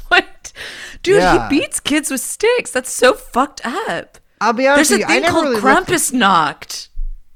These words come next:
Speaker 2: Yeah, he, that was
Speaker 1: That
Speaker 2: it,
Speaker 1: does
Speaker 2: like,
Speaker 1: not
Speaker 2: oh, you're
Speaker 1: sound
Speaker 2: bad?
Speaker 1: good.
Speaker 2: Oh,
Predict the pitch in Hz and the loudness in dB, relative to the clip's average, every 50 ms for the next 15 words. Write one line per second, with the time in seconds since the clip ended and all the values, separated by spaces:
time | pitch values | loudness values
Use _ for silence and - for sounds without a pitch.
0 | - - - 160 165 160 156 139 127 117 113 151 175 196 180 190 180 160 175 185 | -20 -12 -4 0 2 2 2 2 0 -2 -4 -4 -4 -2 -2 -2 0 2 2 2
1 | 208 - 147 131 139 139 180 - 165 170 156 131 113 - 160 143 160 196 214 233 | 2 2 -2 -6 -6 -4 -2 -2 -2 -2 -2 -2 -2 0 0 0 0 0 -2 -4
2 | - 139 131 135 - _ _ _ _ _ _ _ _ _ - 160 151 135 127 120 | -6 -8 -10 -12 -14 _ _ _ _ _ _ _ _ _ -4 -2 -2 -2 -2 -4